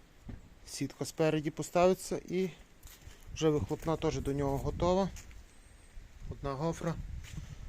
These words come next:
глушак. З глуш-, глушак робив,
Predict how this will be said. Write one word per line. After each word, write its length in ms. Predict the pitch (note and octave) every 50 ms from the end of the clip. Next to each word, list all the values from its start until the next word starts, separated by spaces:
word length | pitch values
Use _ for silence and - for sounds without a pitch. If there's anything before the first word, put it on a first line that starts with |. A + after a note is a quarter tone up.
| - - - - - -
глушак. 560 | C#3+ C3 C#3 C3+ - - E3 D#3+ E3+ - - - - - - - - - - - - - - - - - - - - -
З 140 | - B2+ C3+
глуш-, 380 | D3 C#3+ - - - - -
глушак 500 | - D3+ C3 B2 D3+ - - E3+ D#3+ C3
робив, 380 | - D3 D3+ C3 D#3+ D#3+ D3+ -